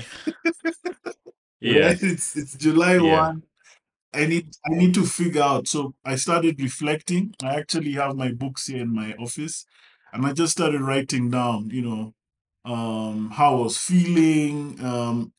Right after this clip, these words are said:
Speaker 1: and everything about the business, you know, I, sort of, and the good thing with me,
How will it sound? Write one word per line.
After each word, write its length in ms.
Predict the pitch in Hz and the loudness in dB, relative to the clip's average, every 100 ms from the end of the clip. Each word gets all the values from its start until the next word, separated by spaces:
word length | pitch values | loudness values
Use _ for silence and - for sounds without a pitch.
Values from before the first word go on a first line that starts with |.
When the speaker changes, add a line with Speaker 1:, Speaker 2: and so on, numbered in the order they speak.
| _ | _
Speaker 1:
and 140 | 139 135 | -6 0
everything 480 | 156 160 175 - 156 | 2 2 0 0 -4
about 380 | 135 131 135 131 | -2 0 0 0
the 120 | 117 | -4
business, 580 | 110 123 120 104 95 - | -2 -2 -2 -4 -6 -6
you 120 | 120 | -6
know, 100 | 110 | -6
I, 320 | 107 110 120 135 | -8 -12 -12 -8
sort 220 | 151 143 | -4 -2
of, 180 | 131 123 - - - | -2 -4 -16 -20 -8
and 140 | 139 | -4
the 60 | 147 | -4
good 260 | 139 190 - | 4 2 4
thing 320 | 196 180 170 | 4 4 4
with 260 | 151 139 127 | 0 -4 -2
me, 760 | 135 139 165 170 156 160 214 | -4 0 2 4 2 -2 -6